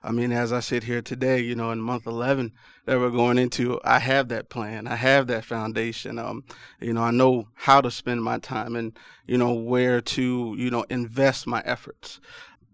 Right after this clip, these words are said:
So, you know, I just, y-, you know, wish people, you know, that they pray about it and that they know it is a journey, but it is truly a blessing, uh, and that if you're a part of the twelve, you're in something that's, you know, you have other people who are waiting to help you, not in dis-, not,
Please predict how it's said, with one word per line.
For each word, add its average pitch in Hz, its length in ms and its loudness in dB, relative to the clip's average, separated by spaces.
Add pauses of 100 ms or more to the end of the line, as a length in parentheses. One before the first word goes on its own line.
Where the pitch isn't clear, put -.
(320)
So, 131 220 4
you 131 120 2
know, 127 160 2
I 127 140 2
just, 123 380 -2
y-, 120 200 -6
you 123 140 -4
know, 113 360 0
wish 131 260 -2
people, 120 460 -4 (280)
you 120 160 -4
know, 117 140 0
that 117 120 -6
they 123 100 -2
pray 123 300 0
about 131 300 4
it 165 100 -10 (220)
and 123 100 0
that 127 140 0
they 127 100 0
know 131 180 4
it 139 120 6
is 156 160 4
a 143 60 -2
journey, 120 440 0 (140)
but 127 180 4
it 131 100 0
is 123 120 -2
truly 131 300 -2
a 117 60 -4
blessing, 123 520 -6 (280)
uh, 113 120 -2
and 117 100 0
that 120 100 -2
if 120 200 0
you're 117 100 0
a 110 40 -2
part 123 260 2
of 123 80 -2
the 120 80 -4
twelve, 131 440 -2
you're 123 140 -4
in 120 80 -4
something 120 400 -4
that's, 120 320 -4 (300)
you 117 160 -2
know, 123 180 0
you 127 160 0
have 127 180 4
other 131 200 6
people 127 260 -6
who 123 100 -2
are 123 80 0
waiting 120 440 -4 (260)
to 123 160 -2
help 117 300 -2
you, 113 200 -4
not 123 220 2
in 127 120 2
dis-, 135 280 -2
not, - 200 0